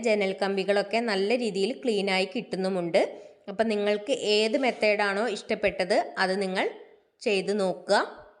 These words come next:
ഇങ്ങനെയൊക്കെ നമ്മൾ ചെയ്തെടുക്കുകയാണെങ്കിൽ നമുക്ക് വളരെ പെ-, ചുരുങ്ങിയ സമയം കൊണ്ട് തന്നെ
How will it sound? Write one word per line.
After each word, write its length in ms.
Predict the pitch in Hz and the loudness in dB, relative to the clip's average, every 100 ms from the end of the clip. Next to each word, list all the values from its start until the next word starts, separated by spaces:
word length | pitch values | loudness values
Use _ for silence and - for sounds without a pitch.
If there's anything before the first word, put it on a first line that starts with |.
| _ _ _ _ _ _ _ _ _ _ _ _ _ - - - - - - | _ _ _ _ _ _ _ _ _ _ _ _ _ -14 -14 -14 -18 2 4
ഇങ്ങനെയൊക്കെ 460 | 247 254 254 247 | 6 6 4 4
നമ്മൾ 240 | 233 214 214 | 2 4 2
ചെയ്തെടുക്കുകയാണെങ്കിൽ 960 | 226 220 196 202 196 196 208 190 180 226 | 4 2 4 2 2 2 2 2 2 0
നമുക്ക് 320 | 202 214 208 233 | 2 0 2 2
വളരെ 380 | 226 226 226 233 | 4 4 4 2
പെ-, 240 | 240 - 190 | 2 0 -2
ചുരുങ്ങിയ 420 | 233 220 220 233 | -2 0 2 2
സമയം 380 | 240 226 208 202 | 2 2 2 2
കൊണ്ട് 200 | 202 202 | 0 0
തന്നെ 320 | 208 196 185 | 2 2 2